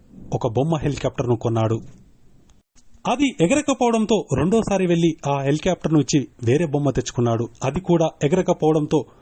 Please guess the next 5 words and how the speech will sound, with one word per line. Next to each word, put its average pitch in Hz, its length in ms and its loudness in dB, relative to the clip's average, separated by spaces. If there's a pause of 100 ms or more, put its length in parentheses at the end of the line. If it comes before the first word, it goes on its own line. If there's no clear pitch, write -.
(200)
మూడోసారి 214 500 2
మళ్లీ 180 260 2
వెళ్ళగా 170 380 2 (400)
షాప్ 156 380 -4
యజమాని 139 480 0